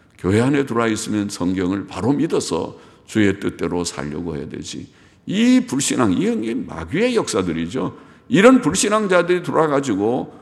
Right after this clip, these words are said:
이것이 목사가 되고 목사 정도가 아니라 목사들을 양성하는 신학교 교수가 되고 이게 될 말입니까 도대체?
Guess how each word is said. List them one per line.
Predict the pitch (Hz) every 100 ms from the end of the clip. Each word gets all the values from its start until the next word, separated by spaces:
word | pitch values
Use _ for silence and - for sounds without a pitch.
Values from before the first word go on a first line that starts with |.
| - -
이것이 | 117 170 190 190 131 85
목사가 | 104 - 226 240 156
되고 | 104 92 82 78 - -
목사 | 104 127 277 240
정도가 | 208 180 175 160
아니라 | 160 135
목사들을 | 98 117 226 240 226 233 170
양성하는 | 113 131 147 214 220 226 165 -
신학교 | - 247 254 233 214
교수가 | - 107 127 180 233
되고 | 170 120 127 92 - -
이게 | 214 285
될 | 254 135
말입니까 | 151 220 220 165 180 202
도대체? | 190 170 175 190 208